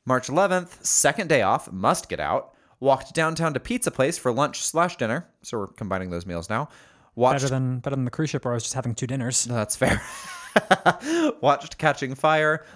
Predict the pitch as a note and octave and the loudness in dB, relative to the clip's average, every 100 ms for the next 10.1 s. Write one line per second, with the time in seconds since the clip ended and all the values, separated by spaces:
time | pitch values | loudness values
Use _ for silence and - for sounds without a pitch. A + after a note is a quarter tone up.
0 | - C3+ E3 F3 E3 D#3+ D#3 D3+ - D#3 | -4 -2 0 -2 -2 0 0 -2 -4 -4
1 | D#3 F3+ G#3+ F#3 - A#3+ - B2 C3 G#3 | -2 0 2 0 -2 -8 -4 -2 -2 -4
2 | - - - D3+ D#3+ - B3+ F#3+ A#2+ G#2 | -10 -20 -6 -2 0 0 0 0 -2 -2
3 | G2 F#2+ E2+ - - - - C3+ - F3+ | -2 -2 -4 -8 -20 -14 -10 -8 -4 -2
4 | G3+ F#3 F3+ C4+ - F3 D3 C3+ A#2 A#2+ | 0 0 0 -2 -2 -2 0 0 0 0
5 | A#2 C#3 A#2+ A#2+ E3+ - G#3 C4 D4+ E3+ | -2 -2 -2 -2 -4 -2 -2 0 -2 -2
6 | F3+ - A#2+ C#3+ F#3+ _ _ _ _ _ | -2 -2 -2 -4 -8 _ _ _ _ _
7 | _ - F3 G3 F3 F#3 C#3 D3 D#3+ - | _ 0 0 2 0 0 0 2 0 -2
8 | - D3+ C3 D3+ - B2 A#2+ A#2 - _ | -4 -4 0 0 0 -2 -2 -2 -6 _
9 | _ _ - - G#2+ G#2+ A2+ - A#2+ A2+ | _ _ -18 -10 -8 -8 -10 -10 -10 -12